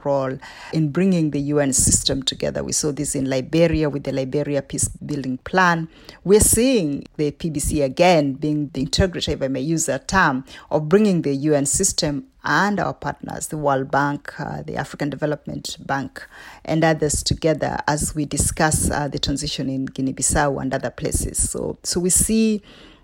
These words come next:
the U N playing a convening role. We see the U N being able to bring partners together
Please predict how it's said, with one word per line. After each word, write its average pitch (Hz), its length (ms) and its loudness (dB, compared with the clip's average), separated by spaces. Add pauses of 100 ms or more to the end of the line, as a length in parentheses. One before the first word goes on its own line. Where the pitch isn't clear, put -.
the 151 160 0
U 175 180 6
N 170 240 4
playing 165 440 0
a 147 80 0
convening 156 560 2
role. 165 380 0 (120)
We 147 140 -6
see 180 460 0
the 160 140 -2
U 160 280 2
N 151 320 2 (300)
being 170 360 0
able 156 300 0
to 147 540 -2 (400)
bring 220 260 6
partners 190 480 0
together 143 720 0